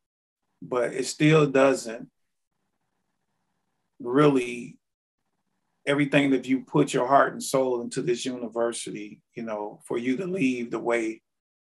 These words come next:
that, that you left, like, it bothered, you know, all of us, still bothers us, you know, and I think it really puts a damper on him and coach's relationship, you know, because here it is, you know,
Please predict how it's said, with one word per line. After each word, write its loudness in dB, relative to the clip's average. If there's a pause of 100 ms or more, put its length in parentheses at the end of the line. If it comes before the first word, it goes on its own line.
(200)
that, -4
that -2
you -6
left, -2 (300)
like, 2
it 0
bothered, 2
you -4
know, 2
all 6
of -4
us, 0
still 6
bothers 0
us, -18 (520)
you -4
know, 2
and -2
I 4
think -2
it 8
really 10
puts 6
a 4
damper 6
on 4 (500)
him 6
and 6
coach's 4
relationship, -8 (580)
you -4
know, 0 (560)
because 2
here 12
it 10
is, 10
you 2
know, 4